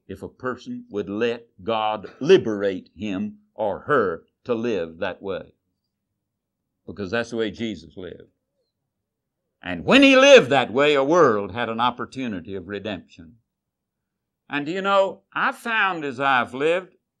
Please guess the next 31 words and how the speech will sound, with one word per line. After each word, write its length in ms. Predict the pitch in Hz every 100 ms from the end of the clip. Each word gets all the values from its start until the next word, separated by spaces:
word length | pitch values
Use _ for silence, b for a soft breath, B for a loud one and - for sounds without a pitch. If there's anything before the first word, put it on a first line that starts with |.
| _
there 160 | 147
have 100 | 151
been 140 | 160 160
a 40 |
few 200 | 151 165
people 400 | 160 170 160 160
that 140 | 156 156
I've 320 | 151 143 127
bumped 260 | 160 -
into 240 | 165 156 165
across 380 | 160 170 165 165
the 100 | 165
years 400 | 170 175 170 _ _ _ _ _
whose 220 | 175 156
lives 380 | 170 180 180 156
have 140 | 180
illustrated 640 | 247 233 - 107 92 82 80
this 200 | 82 -
kind 300 | 95 82 80
of 80 | -
thing. 320 | 92 - 131 _ _ _ _ _ _ _ _ _ _ _ _ _ _ _ _ _ _ _ _
Let 140 | 135 160
me 120 | 151
make, 300 | 151 131 -
uh, 360 | 107 87 71 67 _ _ -
one 220 | 127 156
other 180 | 143 120
comment 420 | - 147 131 127
about 360 | 117 123 117 -
Paul 260 | 151 143
himself. 760 | 127 120 - 208 175 101 -